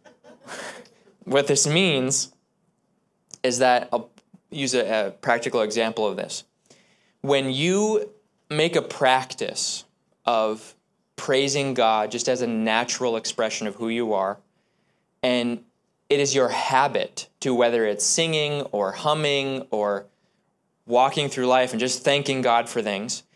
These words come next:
and that's your frame of mind and your posture of heart, then you have interactions with people.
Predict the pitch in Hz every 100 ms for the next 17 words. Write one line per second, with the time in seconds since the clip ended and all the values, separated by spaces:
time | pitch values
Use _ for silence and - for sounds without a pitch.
0 | _ _ _ _ _ - 127 127 147 147
1 | - 135 123 - 139 131 127 113 113 104
2 | 71 - _ _ _ _ - 120 110 -
3 | 123 123 123 107 - 98 - _ _ 123
4 | 143 185 196 170 - 156 143 143 147 -
5 | 131 120 113 - 135 - - -